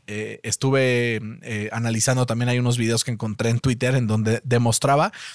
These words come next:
que esa misma jugada exactamente, la del pase profundo para poder ponerse a nada,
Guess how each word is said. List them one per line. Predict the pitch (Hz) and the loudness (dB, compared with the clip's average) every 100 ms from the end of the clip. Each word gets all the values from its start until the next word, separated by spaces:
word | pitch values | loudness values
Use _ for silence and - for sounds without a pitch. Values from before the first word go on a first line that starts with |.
| - _ | -20 _
que | 147 151 | 2 4
esa | 185 196 | 4 4
misma | 185 175 175 | 2 2 0
jugada | 151 123 127 | 0 2 2
exactamente, | 127 - 131 131 123 147 | 2 0 2 0 2 2
la | 185 | 4
del | 113 | 2
pase | 110 131 151 | 2 2 2
profundo | - 117 123 139 139 135 127 113 113 - | 2 2 2 4 4 4 4 0 -4 -4
para | 107 104 98 - | -2 0 -2 0
poder | 110 123 123 | 2 2 2
ponerse | 120 120 117 120 | 2 2 2 2
a | 104 | 2
nada, | 110 120 165 | 0 2 0